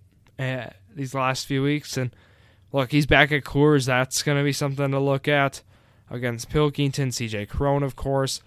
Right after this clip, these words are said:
Randall Grichuk's another one. When he's at Coors, I think his value skyrockets. But then, you know, at the Guardians, there's, there's not many guys there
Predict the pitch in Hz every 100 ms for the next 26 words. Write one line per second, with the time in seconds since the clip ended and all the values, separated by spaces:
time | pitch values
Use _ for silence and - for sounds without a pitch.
0 | - 139 175 175 139 151 196 190 156 135
1 | 147 170 160 139 151 160 - 143 147 175
2 | 139 135 143 135 127 131 131 139 139 139
3 | - - - 139 135 151 151 147 208 -
4 | - - - - - - - - _ _
5 | _ _ _ _ _ - 151 170 170 151
6 | 151 147 147 143 131 135 143 143 147 135
7 | 143 147 160 160 156 170 180 147 147 156
8 | 160 160 160 151 170 160